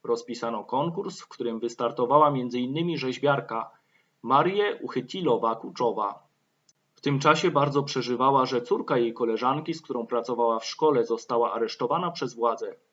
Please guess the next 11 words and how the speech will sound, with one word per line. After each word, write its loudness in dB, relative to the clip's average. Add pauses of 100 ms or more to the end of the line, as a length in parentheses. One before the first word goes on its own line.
(420)
Bedriszka 0
Synkowa 0
miała 0
dziewiętnaście -6
lat. -4 (100)
Angażowała 0
się -2
w -10
prowadzenie -2
przedwojennego -2
harcerstwa. -6